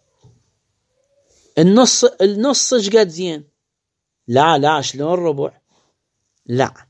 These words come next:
لا، ولا سدسين، خطأ، لا. أنا كنت أتوقع تكتبون صحيح.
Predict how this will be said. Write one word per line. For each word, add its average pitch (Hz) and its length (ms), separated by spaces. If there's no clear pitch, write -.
لا، 147 380
ولا 151 300
سدسين، 113 600
خطأ، - 500
لا. 101 180
أنا 160 200
كنت 165 260
أتوقع 175 520
تكتبون 156 500
صحيح. - 560